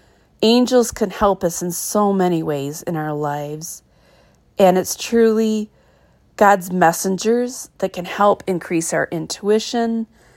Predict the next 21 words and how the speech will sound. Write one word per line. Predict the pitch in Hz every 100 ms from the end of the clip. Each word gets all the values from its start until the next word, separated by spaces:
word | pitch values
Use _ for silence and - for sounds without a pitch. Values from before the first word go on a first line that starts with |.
| _ _ _ _
and | 190 190
angels | 202 233 240 233
can | - 202
guide | 175 156 165 165
us | 139 - -
and | 180 165
bless | 156 147 -
us. | - 170 - - - _ _ _ _ _ _ _ - - - _ _ -
All | 226
content | 262 233 214 208 208 - -
in | 190
this | 175 -
podcast | - 160 165 - 180 185 208 - - - _ _ _
may | 196 190
not | 185 175 -
be | 196
reproduced | 185 185 175 165 165 180 208 - - _
and | 180 180
is | 170
under | 170 170 180
copyright. | - 165 156 180 170 151 - - -